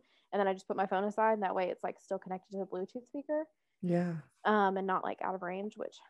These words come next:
Speaker 1: how can it possibly be out of range in my studio apartment? <laughs>
Speaker 2: <laughs>
Speaker 1: But anyway, yeah, that's an option.
Speaker 2: Okay, good to know. Did you have another question for me?
Speaker 1: I do. I have, I actually have two questions.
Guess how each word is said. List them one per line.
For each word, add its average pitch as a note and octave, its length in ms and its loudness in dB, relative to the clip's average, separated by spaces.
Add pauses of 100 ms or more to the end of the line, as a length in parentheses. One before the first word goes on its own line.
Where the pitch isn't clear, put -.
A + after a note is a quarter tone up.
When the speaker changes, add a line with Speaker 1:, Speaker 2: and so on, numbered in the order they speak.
(100)
Speaker 1:
how A#3 160 -2
can A3+ 140 -4
it G3+ 100 -4
possibly A#3 460 -4
be F#3+ 140 -6
out G3 140 0
of G3+ 80 -2
range G#3+ 300 -2
in G3 80 -2
my F#3 120 -2
studio G3 460 4
apartment? F#3 580 0 (140)
<laughs> C4+ 240 8 (440)
Speaker 2:
<laughs> C#4 960 10 (880)
Speaker 1:
But A#3+ 360 8
anyway, G3+ 420 10
yeah, F#3+ 200 8
that's A#3+ 240 8
an B3+ 60 6
option. - 640 4
Speaker 2:
Okay, F3 440 6
good F3+ 160 8
to F#3+ 120 4
know. D#3+ 340 6
Did F3+ 160 0
you F3+ 80 4
have E3+ 180 4
another F3 220 2
question F3 400 -4
for F#3+ 160 -4
me? G3 240 -4 (340)
Speaker 1:
I A3+ 80 8
do. G#3 420 6
I G#3 120 4
have, A3 480 2
I A3+ 60 2
actually C4+ 400 -4
have A3+ 320 -2
two D4 220 -4
questions. - 600 -10